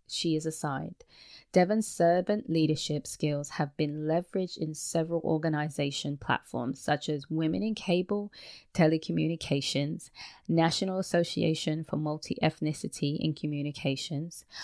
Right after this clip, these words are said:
Diversity, Equity and Inclusion, National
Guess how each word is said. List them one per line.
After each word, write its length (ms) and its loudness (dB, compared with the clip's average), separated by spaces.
Diversity, 800 4
Equity 480 -2
and 80 -2
Inclusion, 720 2
National 640 4